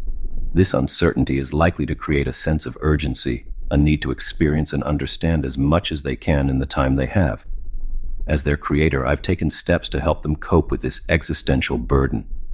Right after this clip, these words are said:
Nexus six replicants are implanted with false memories, which provide a framework for understanding and responding to emotional stimuli.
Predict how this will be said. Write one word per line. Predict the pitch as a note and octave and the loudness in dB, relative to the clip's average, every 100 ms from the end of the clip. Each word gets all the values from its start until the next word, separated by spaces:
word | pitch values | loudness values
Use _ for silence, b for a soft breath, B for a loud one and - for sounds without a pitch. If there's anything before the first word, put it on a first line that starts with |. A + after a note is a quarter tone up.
| - - - - - | -4 -2 -2 -2 2
Nexus | D2 E2+ - E2 | 4 4 2 -2
six | - - - - - | -2 -4 -2 -2 -2
replicants | C#2+ - C#2+ D2 C#2+ | 0 0 -4 -2 -2
are | C2+ | 0
implanted | C2+ - E2+ D2+ D2+ C#2+ | 0 0 2 2 0 -2
with | C#2 | -6
false | - D2 C2 - | -2 0 0 2
memories, | D#2 C2+ A#1+ - - - - - - | 2 2 0 -4 -6 -6 -6 -6 -2
which | E2+ - | -2 0
provide | F2+ E2+ E2+ | 2 4 2
a | D2 | 0
framework | - E2 D#2+ D2 - | 0 2 4 2 -2
for | D2 | -2
understanding | D#2+ D2 - D2+ C#2+ C#2+ D2+ | 0 0 -2 -2 0 0 0
and | C#2 C#2 | 0 -2
responding | C#2+ - D#2+ D2+ C#2+ | -4 0 2 2 0
to | D#2 | 0
emotional | D2 D2 C#2+ C2+ C2 | 0 2 2 -2 -4
stimuli. | - F2 D2+ B1 G#1 | 0 2 2 0 -6